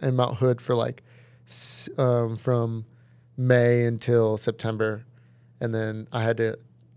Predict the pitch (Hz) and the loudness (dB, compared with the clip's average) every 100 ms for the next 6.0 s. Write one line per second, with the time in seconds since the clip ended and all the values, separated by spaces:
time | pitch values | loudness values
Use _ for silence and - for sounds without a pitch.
0 | - - 117 113 113 117 113 107 104 - | -6 0 2 4 2 0 0 -4 -6 -4
1 | 117 110 104 113 110 110 107 104 104 104 | -2 -2 -2 -2 0 2 2 0 -4 -8
2 | 104 104 123 117 117 117 107 120 117 110 | -10 -10 -10 -8 -8 -8 -8 -6 -4 -4
3 | 107 110 110 117 - - _ _ - 117 | 0 0 -2 -6 -20 -20 _ _ -2 0
4 | 113 117 113 113 104 110 107 107 104 104 | 2 0 0 0 -2 -2 -2 -2 -4 -6
5 | 113 110 107 110 113 107 110 104 101 | -6 -8 -6 -6 -4 -2 -2 -2 -6